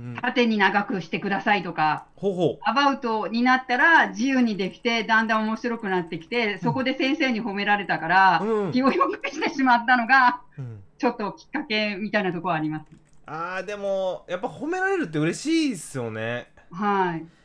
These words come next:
Speaker 1: そっか、そっか。それでどんどん楽しくなっていったんですね。
Speaker 2: はい。
Speaker 1: え、
Speaker 2: なんか基本の時は、
Speaker 1: うん。
Speaker 2: 私はあんまり基本が上手じゃなかったので、「なんでこんな下手なの？」とか、なんか結構言われたので。
Speaker 1: えー、ひどいな、先生。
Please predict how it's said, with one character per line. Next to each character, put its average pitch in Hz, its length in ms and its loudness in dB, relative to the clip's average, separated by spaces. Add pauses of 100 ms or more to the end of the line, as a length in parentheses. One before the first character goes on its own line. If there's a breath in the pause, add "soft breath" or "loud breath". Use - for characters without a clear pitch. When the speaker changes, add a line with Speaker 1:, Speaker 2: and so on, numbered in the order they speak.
(240 soft breath)
Speaker 1:
そ - 220 -16
っ 170 120 -18
か、 131 160 -12
そ 147 140 -10
っ 143 120 -16
か。 110 400 -6 (100)
そ 202 140 -8
れ 240 80 -2
で 233 80 -2
ど 226 120 -2
ん 214 40 -4
ど 165 60 -6
ん 139 40 -6
楽 147 240 -2
し 143 80 -14
く 131 100 -10
な 110 140 -6
っ 101 80 -16
て 107 120 -10
い 101 40 -10
っ - 80 -20
た 104 80 -16
ん 95 80 -16
で 92 60 -18
す - 120 -20
ね。 101 360 -14 (280 soft breath)
Speaker 2:
は 180 360 -2
い。 156 200 -6
Speaker 1:
え、 - 40 -8
Speaker 2:
な 233 80 -2
ん - 20 -6
か - 140 -8
基 - 120 -6
本 330 220 4
の 349 80 2
時 349 240 0
は、 226 120 2
Speaker 1:
う - 20 2
ん。 196 40 2
Speaker 2:
私 220 240 -4
は 254 60 2
あ 247 40 2
ん 247 40 2
ま 247 80 2
り 226 80 -6
基 269 140 -6
本 285 160 2
が 262 100 2
上 269 220 -2
手 277 80 -4
じ 233 80 -2
ゃ 202 40 0
な 202 120 -4
か 208 100 -2
っ 202 60 -6
た 190 80 -6
の 175 100 0
で、 165 160 0
「な 226 160 6
ん 392 60 2
で 294 80 -2
こ 269 120 -2
ん 214 80 0
な 208 100 0
下 214 120 -2
手 190 40 -14 (120)
な 196 100 2
の？」 175 140 -2
と 175 80 -14
か、 190 100 -6
な 214 100 0
ん - 40 -6
か 494 180 2
結 349 260 0
構 330 180 4
言 254 140 -2
わ 269 100 4
れ 262 80 2
た 285 160 2
の 240 160 -2
で。 220 340 -2
Speaker 1:
え 165 200 4
ー、 - 20 2
ひ 143 180 -2
ど 180 220 6
い 196 80 -2
な、 123 280 0
先 127 280 -4
生。 110 480 -4